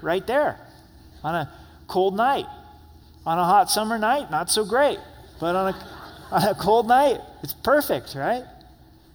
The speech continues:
My grandparents tell stories of it being so cold in their homes that having to sleep with siblings to be able to keep warm. A lot of the world still operates that way.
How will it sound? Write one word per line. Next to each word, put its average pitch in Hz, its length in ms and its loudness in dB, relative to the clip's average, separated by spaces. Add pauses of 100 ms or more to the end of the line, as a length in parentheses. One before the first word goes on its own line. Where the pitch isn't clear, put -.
(160)
My 160 140 -6
grandparents 202 640 -4
tell 175 280 0
stories 190 680 0
of 151 120 -4
it 147 140 -6 (320)
being 190 180 -4
so 208 240 0
cold 220 540 -2
in 165 180 -6
their 165 320 -6 (460)
homes 226 480 -2
that 156 160 -4
having 185 360 -2
to 165 260 -2 (260)
sleep 220 420 -2
with 208 100 0
siblings 180 600 -4
to 175 100 -2
be 175 200 0
able 180 180 -2
to 180 200 -2
keep 185 320 -10
warm. 185 360 -4 (380)
A 135 60 -8
lot 156 200 2
of 190 100 2
the 185 80 4
world 196 380 2
still 170 440 -2 (260)
operates 160 580 0
that 127 180 -4
way. 120 260 -10